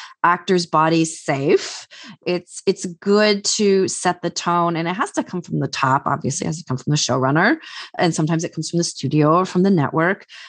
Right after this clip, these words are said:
um, that this is a production that's gonna be safe for everybody. It's gonna be traumatized mentally, physically, emotionally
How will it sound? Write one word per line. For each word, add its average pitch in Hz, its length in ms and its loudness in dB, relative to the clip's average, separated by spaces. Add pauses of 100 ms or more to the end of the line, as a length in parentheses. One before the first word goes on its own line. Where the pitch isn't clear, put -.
(120)
um, 160 460 2
that 175 320 0
this 185 240 0
is 185 140 -4
a 208 80 -2
production 185 420 -2
that's 151 180 -2
gonna 156 140 -2
be 165 100 0
safe 190 380 2
for - 200 0
everybody. 175 280 2
It's 208 80 0
gonna 240 140 0
be 220 100 -2
traumatized 185 640 -2
mentally, 190 920 0
physically, 185 800 0
emotionally 170 1000 -2